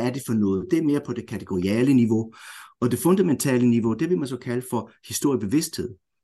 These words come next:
Fordi, øh, his-, historiebevidsthed, det kan man ikke opnå bare ved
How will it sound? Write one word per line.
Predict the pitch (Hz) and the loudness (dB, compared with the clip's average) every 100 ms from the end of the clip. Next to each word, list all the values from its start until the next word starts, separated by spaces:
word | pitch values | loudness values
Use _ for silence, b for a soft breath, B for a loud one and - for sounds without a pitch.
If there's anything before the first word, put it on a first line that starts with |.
| _ _ - | _ _ -4
Fordi, | 120 120 - | 0 0 2
øh, | 123 - | 0 0
his-, | 113 131 - | -4 -6 -4
historiebevidsthed, | 131 - 170 123 120 170 - 127 113 - | -4 0 0 0 2 2 2 2 2 0
det | 143 | -2
kan | - 143 | -2 0
man | 131 | 0
ikke | 165 - | 0 -2
opnå | 135 - 139 120 113 | -6 0 0 2 0
bare | 117 127 123 | 0 0 2
ved | 117 110 | 2 0